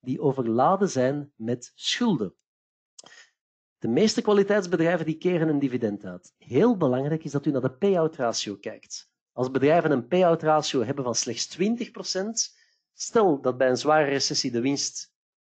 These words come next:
halveert, dan nog heeft het bedrijf voldoende marge om het dividend minstens te handhaven of zelfs licht te verhogen.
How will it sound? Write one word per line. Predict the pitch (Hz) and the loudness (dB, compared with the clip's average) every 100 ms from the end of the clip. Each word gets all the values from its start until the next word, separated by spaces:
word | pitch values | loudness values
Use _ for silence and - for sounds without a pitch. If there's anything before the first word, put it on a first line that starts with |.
| _ | _
halveert, | 110 104 - 120 208 - - | -4 -2 -2 0 0 -4 -6
dan | 113 110 123 | -2 0 2
nog | 214 185 | 2 2
heeft | 151 - | -4 -2
het | 131 | -4
bedrijf | 110 113 131 156 - | -2 2 2 0 -8
voldoende | 120 117 131 185 | -6 -2 0 0
marge | 147 147 147 170 170 | 2 0 0 -4 -4
om | 147 | -4
het | 160 120 | -4 -4
dividend | 135 135 120 120 - _ _ - | -6 -2 -2 -2 -8 _ _ -6
minstens | 113 190 - 180 | 0 0 0 -4
te | 135 | -2
handhaven | 131 143 - 135 131 143 _ _ - | -2 -2 0 0 0 -6 _ _ -4
of | 202 - | -4 -2
zelfs | 165 160 - | -2 0 -2
licht | 120 135 - - - | 0 -2 -2 -16 -4
te | 113 | -4
verhogen. | 107 101 - 107 104 104 | -2 -6 0 0 0 -2